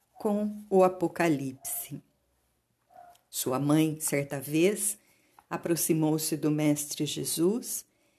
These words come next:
e narrou para ele os fenômenos que o acompanhavam desde o berço.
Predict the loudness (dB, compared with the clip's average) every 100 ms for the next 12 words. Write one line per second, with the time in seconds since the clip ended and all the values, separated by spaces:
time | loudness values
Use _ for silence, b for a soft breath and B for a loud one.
0 | _ -4 2 2 4 2 4 2 4 4
1 | 4 2 0 -4 0 2 4 2 2 0
2 | -2 -4 -4 0 0 0 -2 -2 -2 -4
3 | -2 -2 -2 -2 -4 -4 0 2 2 0
4 | -4 -2 -2 -2 -4 -6 -6